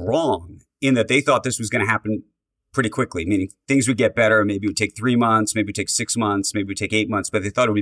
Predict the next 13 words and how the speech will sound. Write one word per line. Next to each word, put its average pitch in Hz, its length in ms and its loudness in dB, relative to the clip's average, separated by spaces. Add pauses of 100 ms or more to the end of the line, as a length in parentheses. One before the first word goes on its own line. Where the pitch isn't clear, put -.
(120)
better. 90 140 2
And 92 120 -4
so 120 240 2 (300)
stocks - 760 2
oddly 123 680 2 (500)
held 147 320 4
up 151 380 4 (880)
while 127 560 4 (100)
the 135 160 -6
unemployment 143 600 2
rate 98 300 2
was 101 220 -2
soaring 82 460 -2